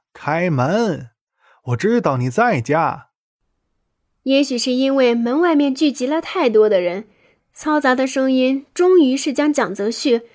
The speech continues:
Speaker 2: 从睡梦中叫醒了。他掀开被子，望着天花板，无奈地叹了一口气。好不容易想要睡懒觉，现在居然被人吵醒了。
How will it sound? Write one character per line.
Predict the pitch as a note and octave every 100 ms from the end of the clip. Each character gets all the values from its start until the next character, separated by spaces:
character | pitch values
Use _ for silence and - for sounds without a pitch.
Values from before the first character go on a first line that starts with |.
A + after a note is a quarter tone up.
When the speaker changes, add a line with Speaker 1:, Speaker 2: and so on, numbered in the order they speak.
| _
Speaker 2:
从 | - F4+
睡 | - F#4
梦 | D4+ D4+ C4+
中 | E4 E4+ E4+
叫 | G4+ F4
醒 | C#4+ - F#3 -
了。 | G#3 A3 - _ _ _ _ _ _ _ _ _ _ -
他 | C4+
掀 | C4 C4+
开 | C4+ C#4
被 | C4+ C4+ A#3+
子， | A3+ A3 A3+
望 | E4 C#4+
着 | A3
天 | - D#4
花 | D#4 E4+
板， | E4+ - - _ _ _ -
无 | D#4 F#4+
奈 | G4 D#4
地 | B3+
叹 | - F4
了 | C#4
一 | B3+ D4
口 | - -
气。 | - - A#3 - _ _ _ _ _ _
好 | - D4
不 | C#4+ D4+
容 | C#4+
易 | D#4+
想 | D#4 - G#3
要 | B3
睡 | C4 D4+
懒 | A3 F#3+
觉， | G#3+ C#4+ A#3+ - _ _ -
现 | - F#4 E4+
在 | F#4+ E4+ D4 -
居 | F#4
然 | D#4+ E4+
被 | F#4+
人 | C#4 D4
吵 | - A3+ E4
醒 | - A#3+ - -
了。 | G3+ C4+